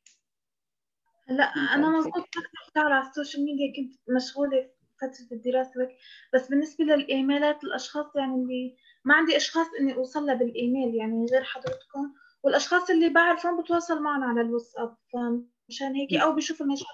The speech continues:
Speaker 1: لما بنزله على الفيسبوك أو الإنستغرام.
Speaker 2: تمام، فهلأ هو كمان بتقدري أنت تشاركي الحملة تبعك على الواتساب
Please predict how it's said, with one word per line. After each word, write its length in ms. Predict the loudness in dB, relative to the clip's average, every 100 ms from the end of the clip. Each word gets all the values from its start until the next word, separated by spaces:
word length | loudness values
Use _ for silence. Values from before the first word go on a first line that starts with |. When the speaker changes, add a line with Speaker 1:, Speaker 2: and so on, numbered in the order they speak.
| -4
Speaker 1:
لما 100 | -2
بنزله 500 | 0 -2 -4 -4 -6 -8 _ -2
على 120 | 0
الفيسبوك 440 | -2 -4 -4 -2
أو 120 | -2
الإنستغرام. 680 | -4 -4 -6 -8 -8 -8 -10 _ _ _ _ _ _ _ 2
Speaker 2:
تمام، 360 | 4 4 2
فهلأ 480 | 0 0 4 4 4
هو 260 | 4 2 2
كمان 380 | 0 0 0 0
بتقدري 480 | 0 -2 0 -2 -2
أنت 200 | -6 -8
تشاركي 480 | -6 -6 -6 -6
الحملة 440 | -8 -6 -4 -2 -2
تبعك 460 | -2 -6 -6 -8
على 220 | -6 -6 -4
الواتساب 680 | -6 -8 -8 -6 -6 -8